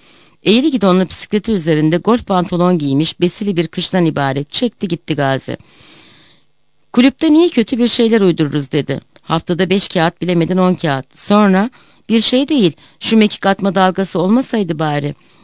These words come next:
"Yani, yani," gülüverdi. "İyi ama," dedim, "Ahmet de Reşat'a karşı çok ayıp olacak.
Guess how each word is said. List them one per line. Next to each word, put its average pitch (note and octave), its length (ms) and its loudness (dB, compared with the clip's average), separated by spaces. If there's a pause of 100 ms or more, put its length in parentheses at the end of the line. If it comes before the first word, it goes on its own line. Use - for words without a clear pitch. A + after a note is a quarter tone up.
"Yani, F#3+ 540 4 (140)
yani," E3+ 460 0
gülüverdi. C#3+ 640 -2 (400)
"İyi A3 200 4
ama," G3+ 240 4
dedim, D#3+ 280 0
"Ahmet F#3+ 360 2
de E3 100 0
Reşat'a F3+ 380 -2
karşı D#3 360 -2
çok - 220 -6
ayıp D#3 200 0
olacak. C#3 400 -4